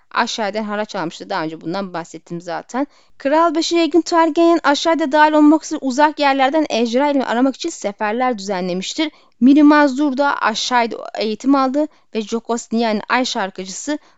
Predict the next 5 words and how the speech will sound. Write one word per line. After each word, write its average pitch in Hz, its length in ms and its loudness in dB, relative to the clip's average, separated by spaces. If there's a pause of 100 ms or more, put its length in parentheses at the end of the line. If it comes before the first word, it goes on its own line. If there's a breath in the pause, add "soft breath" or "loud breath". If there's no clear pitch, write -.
(200)
Dothraki 208 540 -4
bir 180 120 -10
kadın, 262 440 -2 (280 soft breath)
Üstad 214 460 -4
Marvin 262 480 0